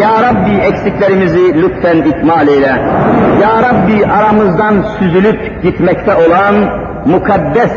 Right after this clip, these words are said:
Ramazan-ı Şerif'i cümlemiz hakkında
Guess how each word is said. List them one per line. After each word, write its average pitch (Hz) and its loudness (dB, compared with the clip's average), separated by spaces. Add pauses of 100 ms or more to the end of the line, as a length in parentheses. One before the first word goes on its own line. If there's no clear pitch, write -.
Ramazan-ı 185 0
Şerif'i 185 2 (260)
cümlemiz 202 2 (140)
hakkında 175 0